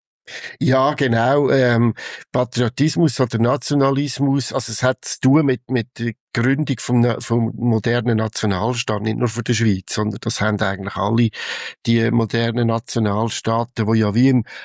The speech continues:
achtzehnten Jahrhundert mal so gedacht worden sind und im neunzehnten Jahrhundert dann wirklich entstanden oder geschaffen worden sind. Und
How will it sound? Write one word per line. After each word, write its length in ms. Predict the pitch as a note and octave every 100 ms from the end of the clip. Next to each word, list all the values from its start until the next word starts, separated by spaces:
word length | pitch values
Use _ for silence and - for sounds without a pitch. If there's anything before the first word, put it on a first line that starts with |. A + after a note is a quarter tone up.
| -
achtzehnten 800 | B2 B2 B2 - C#3 B2+ - B2
Jahrhundert 500 | A2+ B2+ B2 A#2+ B2
mal 200 | A#2+ A#2+
so 240 | - A2 - _ _ -
gedacht 560 | B2+ C#3+ D3 - -
worden 320 | D3 C#3+ -
sind 340 | B2 C3+ C#3+ C3+
und 160 | A#2+
im 140 | A#2+ A#2
neunzehnten 640 | C3 C3 - B2+ B2 -
Jahrhundert 380 | G#2+ A2 A#2+ A#2 -
dann 200 | A2+ G#2
wirklich 400 | B2 - A2+ G2
entstanden 580 | G2 - - A2+ C3 A#2
oder 140 | A#2
geschaffen 540 | - G#2+ A#2 - C#3+ C3
worden 340 | C3+ B2+ C3+
sind. 360 | A#2 B2 C3 - - - - - -
Und 440 | C3 B2+ B2 G#2